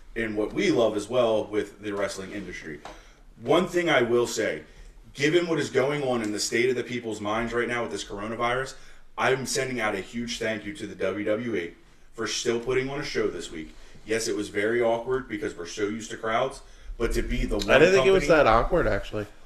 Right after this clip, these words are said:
Speaker 1: Well, I, I guess because I was, I'm just so used to
Speaker 2: I hear you.
Speaker 1: crowd participate, participation, everything.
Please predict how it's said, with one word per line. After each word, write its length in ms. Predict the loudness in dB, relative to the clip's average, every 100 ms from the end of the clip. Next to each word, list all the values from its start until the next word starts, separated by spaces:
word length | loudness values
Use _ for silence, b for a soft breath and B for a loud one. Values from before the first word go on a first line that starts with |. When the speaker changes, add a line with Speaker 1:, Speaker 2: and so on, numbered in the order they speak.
| 2
Speaker 1:
Well, 400 | 8 10 8 4
I, 280 | 0 2 4
I 20 |
guess 260 | 6 6 6
because 220 | 0 2
I 80 | 2
was, 340 | 2 -4 -4
I'm 300 | 0 2 0
just 340 | -4 -6 -8 -4
so 220 | 2 4
used 280 | 4 2 4
to 80 | 8
Speaker 2:
I 120 | 10
hear 140 | 10
you. 60 | 10
Speaker 1:
crowd 300 | 10 8 4
participate, 840 | 2 0 -2 -2 -2 2 2 0
participation, 880 | -8 -4 0 0 0 0 0 0 -2
everything. 540 | 0 0 0 -2 -4